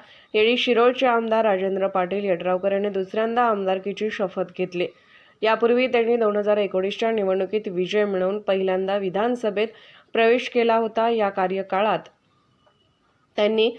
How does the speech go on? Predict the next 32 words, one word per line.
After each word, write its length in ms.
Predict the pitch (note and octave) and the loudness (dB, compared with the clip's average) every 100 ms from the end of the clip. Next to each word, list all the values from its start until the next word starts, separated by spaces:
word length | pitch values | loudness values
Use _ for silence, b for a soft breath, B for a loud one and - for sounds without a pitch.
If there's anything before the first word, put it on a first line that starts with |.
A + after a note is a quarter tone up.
| B B | B B
अनेक 300 | - A#3 C4 | -2 0 0
विकास 400 | B3 A3 A#3 B3 | 0 0 2 0
कामे 340 | B3 A3 A3 A3 | 2 0 0 -2
हाती 320 | A3+ F#3+ G3 | -2 -4 -2
घेऊन 320 | G3 G3 G#3 A3 | 0 0 0 -2
शिरोळ 340 | A#3 G#3 A3+ | 0 2 2
तालुक्याचा 480 | A3+ G3 G3 F#3 G3+ | 2 0 0 -2 -2
विकास 440 | G3 F#3 F3+ F3+ - | -4 -4 -4 -4 -4
साधला. 340 | F3 F#3 F3+ - _ B B B B | -4 -4 -6 -6 _ B B B B
त्याच 260 | A3+ B3 B3 | 0 0 2
पार्श्वभूमीवर 840 | A#3 A#3 A#3+ G#3 G#3+ G#3 G#3 A3 A3 | 2 2 2 0 0 0 0 0 0
तालुक्यातील 560 | F#3+ G3 G3+ G3+ A3 | -2 0 -2 0 -2
जनतेने 480 | F#3+ F#3 G3 G#3 G#3+ | 0 0 0 -2 -2
त्यांच्यावर 500 | G#3+ F#3+ G3 G3+ G#3 | 0 -2 0 0 0
पुन्हा 380 | G#3+ G#3+ G3 A3 | 0 -2 -2 0
विश्वास 380 | A#3+ A#3 G3+ G3+ | -2 0 -2 0
दाखवत 360 | F#3+ F3+ G3 | -2 -2 -2
दोन 240 | G3+ F#3+ F#3+ | -2 -2 -4
हजार 200 | G3 A3+ | -2 -4
चोवीसच्या 520 | A3+ G3 G3 G3 G#3+ | -2 -4 -4 -4 -2
निवडणुकीत 500 | G#3 F#3 F#3 F#3 G#3 | 0 0 0 -2 -6
विजय 320 | G3+ F#3+ F#3 F3+ | -6 -6 -2 0
मिळवून 340 | F3+ F3 F3+ | 0 -2 -2
दिला. 240 | F3+ F#3+ A#3 B B B B | -2 -2 -4 B B B B
आमदार 380 | - A#3 A#3+ C4 | 0 2 4 4
राजेंद्र 420 | B3 A3 A#3+ A#3 | 4 2 0 0
पाटील 300 | G#3 G3 G#3 | 0 0 0
यड्रावकर 480 | G3 F3+ F#3+ F#3+ G3+ | -2 0 -2 0 0
यांनी 180 | G3 G#3 | 0 -2
त्यांच्या 440 | G#3+ G3+ G3 A#3 | -2 -2 -2 -2
पहिल्या 400 | A#3 G3+ G#3 A#3+ | 0 0 2 0
कार्यकाळात 560 | B3 G3+ G3 G3 F#3+ | 2 0 0 -2 -2